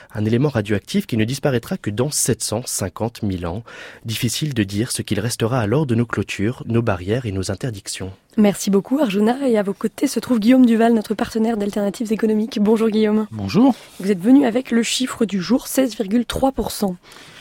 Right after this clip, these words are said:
Speaker 3: Oui, c'était en deux mille dix-sept, la dernière année connue,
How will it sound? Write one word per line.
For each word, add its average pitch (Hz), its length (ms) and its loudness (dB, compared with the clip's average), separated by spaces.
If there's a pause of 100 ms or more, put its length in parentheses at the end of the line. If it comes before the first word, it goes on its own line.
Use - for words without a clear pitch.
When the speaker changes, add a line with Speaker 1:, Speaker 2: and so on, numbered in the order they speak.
(420)
Speaker 3:
Oui, 190 160 6
c'était 135 520 6
en 113 260 2
deux 113 420 2
mille 151 140 6
dix-sept, 165 420 2
la 139 80 6
dernière 143 300 8
année 143 180 6
connue, 175 360 6